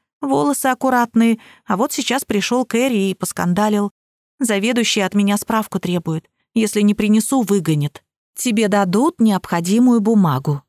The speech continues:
заверила я, «с подписями и печатями».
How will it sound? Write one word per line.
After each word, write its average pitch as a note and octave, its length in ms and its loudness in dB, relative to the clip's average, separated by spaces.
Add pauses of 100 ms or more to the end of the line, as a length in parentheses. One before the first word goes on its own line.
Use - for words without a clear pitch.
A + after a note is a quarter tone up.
заверила E3 520 0
я, D#3 300 -2
«с - 140 -10
подписями C4+ 560 0
и A3+ 80 4
печатями». D3+ 680 -2